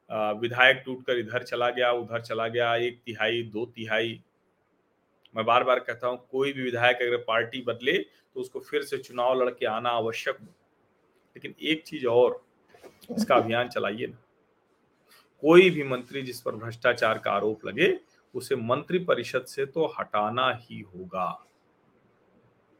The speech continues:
अगर वो जेल चला गया तो मंत्री परिषद से तो हटाना ही होगा। कम से कम इतने तो प्रमाण उसके विरुद्ध होंगे ही एजेंसियों के पास। ये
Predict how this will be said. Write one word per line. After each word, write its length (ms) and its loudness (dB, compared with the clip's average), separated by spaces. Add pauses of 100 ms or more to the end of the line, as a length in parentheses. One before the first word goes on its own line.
(580)
अगर 160 -4
वो 120 -2
जेल 320 4
चला 260 6
गया 360 -2 (560)
तो 80 -10
मंत्री 340 -4
परिषद 400 -2
से 160 -6
तो 120 -4
हटाना 520 -2
ही 260 -6
होगा। 460 -8 (720)
कम 120 2
से 220 -4
कम 100 -10 (180)
इतने 400 6
तो 280 2 (480)
प्रमाण 440 4 (240)
उसके 260 0
विरुद्ध 500 -4 (440)
होंगे 300 2
ही 240 0
एजेंसियों 440 -6
के 180 -20
पास। 300 -18 (800)
ये 320 0